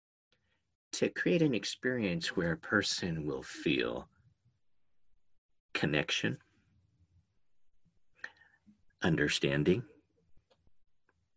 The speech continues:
some pain reduction perhaps, or enlightened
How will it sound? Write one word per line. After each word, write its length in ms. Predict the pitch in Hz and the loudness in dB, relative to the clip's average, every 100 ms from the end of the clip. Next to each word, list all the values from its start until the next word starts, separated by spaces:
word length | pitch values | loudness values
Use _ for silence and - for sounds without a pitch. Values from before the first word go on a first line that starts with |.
| _ - - | _ -20 -6
some 320 | - - 131 | 4 6 6
pain 280 | - 113 87 | 6 6 8
reduction 580 | 80 60 64 - 107 110 | 6 4 2 2 0 0
perhaps, 540 | 107 110 165 - - _ _ _ _ _ _ _ _ _ - - - - _ _ _ | -2 0 0 -4 -10 _ _ _ _ _ _ _ _ _ -20 -20 -20 -20 _ _ _
or 320 | 147 147 - - _ _ | 6 6 4 -6 _ _
enlightened 800 | 147 135 117 147 202 156 - - | 2 2 4 4 2 -2 -8 -14